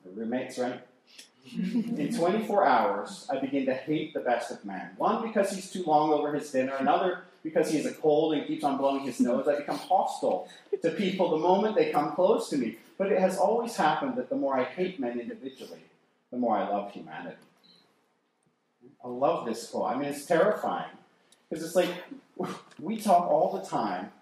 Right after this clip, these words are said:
about how much we love each other, about how much we love humanity. We discuss it in classes, our love for humanity, and our desire to do great things. And in our minds, in our dreams,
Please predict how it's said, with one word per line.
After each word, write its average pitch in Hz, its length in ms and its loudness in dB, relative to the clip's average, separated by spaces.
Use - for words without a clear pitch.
about 139 200 0
how 147 80 0
much 143 240 -4
we 123 80 -6
love - 600 0
each - 160 -12
other, - 360 -6
about - 220 0
how 175 160 6
much 202 200 -2
we 156 80 0
love 143 300 4
humanity. 151 460 2
We 143 60 -8
discuss - 440 -4
it - 80 -6
in 127 100 -6
classes, 139 520 0
our 101 120 0
love 113 240 2
for - 180 -8
humanity, 117 520 -6
and 135 80 -6
our 127 160 -2
desire 160 480 2
to - 100 -8
do 139 120 -6
great 135 260 -4
things. 202 240 0
And 170 140 0
in 185 80 4
our 165 120 4
minds, 185 480 0
in 131 120 -4
our 131 80 -4
dreams, 143 680 -6